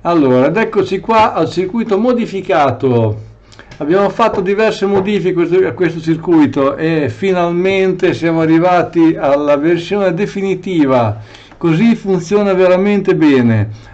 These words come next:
È abbastanza potente come uscita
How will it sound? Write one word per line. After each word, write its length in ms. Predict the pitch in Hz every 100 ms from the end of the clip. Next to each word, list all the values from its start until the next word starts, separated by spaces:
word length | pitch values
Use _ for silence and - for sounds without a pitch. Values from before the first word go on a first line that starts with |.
| -
È 80 | 202
abbastanza 680 | 214 185 190 - 196 160 180
potente 960 | 175 165 196 202 202 202 214 208 - -
come 360 | 151 147 143
uscita 840 | 143 117 - 147 127 135 170 185